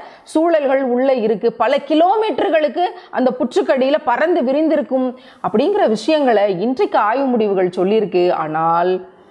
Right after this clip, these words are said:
எறும்புகள் பற்றிய அறிவிப்புகள், அதில் நிறைய அத்தாட்சிகள் இருக்கு அப்படிங்கிற விஷயங்களை குரான் எடுத்து வச்சிருக்கு அப்படின்னா, நிச்சயமாக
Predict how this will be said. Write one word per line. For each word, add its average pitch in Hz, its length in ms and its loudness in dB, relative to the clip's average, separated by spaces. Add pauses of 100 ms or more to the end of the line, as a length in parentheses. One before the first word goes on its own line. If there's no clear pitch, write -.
(200)
எறும்புகள் 269 480 2
பற்றிய 170 800 0
அறிவிப்புகள், 175 840 -2 (280)
அதில் 175 260 0
நிறைய 277 440 2
அத்தாட்சிகள் 339 880 -2
இருக்கு 269 520 0
அப்படிங்கிற 220 420 -2
விஷயங்களை 214 520 -2
குரான் 208 280 -2
எடுத்து 190 300 -2
வச்சிருக்கு 185 460 0
அப்படின்னா, 156 420 -4 (580)
நிச்சயமாக 160 880 -2